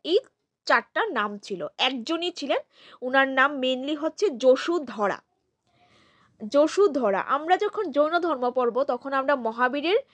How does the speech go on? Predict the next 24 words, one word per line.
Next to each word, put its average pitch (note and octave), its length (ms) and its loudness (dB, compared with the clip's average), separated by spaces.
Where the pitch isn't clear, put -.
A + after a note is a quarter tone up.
স্ত্রীর D#4+ 320 -4
নাম D#4 220 0
পড়ব C4 300 2
যশোধা, A#3 720 0
কিন্তু A#3+ 220 -8
গৌতম D4 440 2
বুদ্ধের C#4 320 -6
পত্নীর C4 380 -8
নাম B3+ 240 -6
হচ্ছে A#3+ 320 -4
যশোধরা। A3+ 840 0
এছাড়াও F#4 420 4
অন্যান্য C#4 400 0
নাম C4 300 -2
হচ্ছে A3+ 340 -8
গোপা A#3+ 420 2
বা A3 160 -2
বিম্বা G#3 460 -4
বা A3 100 -8
সুবোধ B3+ 500 -6
রকা। - 260 -12
ওনার F4 200 4
পুত্র F4+ 420 -4
ছিলেন, C4+ 260 -6